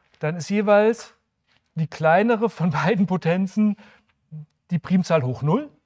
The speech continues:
Das heißt, am Ende kommt eins raus. Die beiden Zahlen sind teilerfremd. Die haben keinen gemeinsamen Teiler außer die eins. Okay. Gut, also so können wir G G T und K G V bestimmen.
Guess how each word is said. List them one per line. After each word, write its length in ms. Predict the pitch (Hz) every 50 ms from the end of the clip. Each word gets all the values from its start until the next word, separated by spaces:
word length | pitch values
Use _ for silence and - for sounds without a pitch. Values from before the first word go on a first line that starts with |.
| _ _ _ _ _ _ _ _ _ _ _ _
Das 140 | - 123 123
heißt, 120 | 165 143
am 80 | 175 170
Ende 220 | 160 180 180 180
kommt 260 | - - 160 151 - -
eins 400 | 151 160 190 208 202 - 156 135
raus. 380 | 120 139 220 285 277 - - _ _ _ _ _ _ _ _ -
Die 80 | 160
beiden 280 | 131 151 147 156 170 147
Zahlen 380 | - 156 147 147 165 190 202
sind 280 | 165 165 190 190 - -
teilerfremd. 800 | - 139 147 160 156 156 143 - - - 123 110 104 - _ _ _ _ _ _ _ _ _ _ _ _ _ _ _ _ _ _
Die 60 | 151 147
haben 100 | 147 135
keinen 300 | - 151 175 208 226 208
gemeinsamen 540 | 190 165 160 170 180 165 165 151 151 139
Teiler 380 | - 139 147 160 170 180 160 -
außer 240 | 156 160 147 170 160
die 140 | 151 143 131
eins. 420 | 123 123 123 113 104 - - _ _ _ _ _ _ _ _ _ _ _ _ _ _ _ _ _ _ _ _ _ _ _ _ _ _ _ _ _ _ _ _ _ _ _ _ _ _ _ _ _ _ _ _ _ _ - - - _ _ _ _ _ _ _ _ -
Okay. 400 | 143 135 - 247 240 147 - - _ _ _ _ _ _ _ _ _ _ _ _ _ _ _ _ _ _ _ _ _ _ _ _ _ _ _ _ -
Gut, 180 | 262 180 -
also 140 | - 180 156
so 140 | 170 269 277
können 180 | - 226 226 233
wir 80 | 226
G 160 | 185 185 214 190
G 100 | 208 202
T 140 | - 220
und 100 | 226 208
K 140 | - 170 175
G 120 | 175 170 -
V 200 | - 170 180 180
bestimmen. 580 | 160 147 - - 156 147 180 247 302 294 277